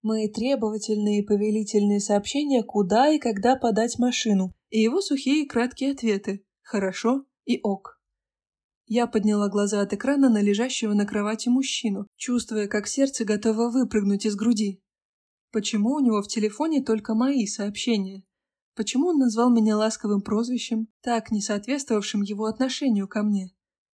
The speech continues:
Почему у него такой стерильный, совершенно неживой телефон? Вопросы, вопросы и ни одного ответа, который хотя бы немного приоткрыл мне личность Алекса. Всё, что я знала о нём,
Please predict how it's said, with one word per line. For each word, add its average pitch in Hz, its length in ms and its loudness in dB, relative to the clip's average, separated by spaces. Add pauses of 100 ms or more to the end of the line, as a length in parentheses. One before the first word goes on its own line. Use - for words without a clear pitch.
Почему 254 300 -2
у 320 40 0
него 247 200 2
такой 220 260 0
стерильный, 226 720 2
совершенно 269 760 -4
неживой 247 500 0
телефон? 254 680 -2 (1080)
Вопросы, 226 680 -2
вопросы 220 540 -2
и 208 60 2
ни 202 160 4
одного 202 460 -2
ответа, 233 680 -4 (320)
который 226 320 2
хотя 233 400 0
бы 285 120 2
немного 254 540 4
приоткрыл 233 540 2
мне 226 160 4
личность 208 480 -4
Алекса. 214 540 -6 (920)
Всё, 220 240 4
что 220 180 -4
я 214 80 2
знала 202 320 2
о 196 60 2
нём, 269 320 2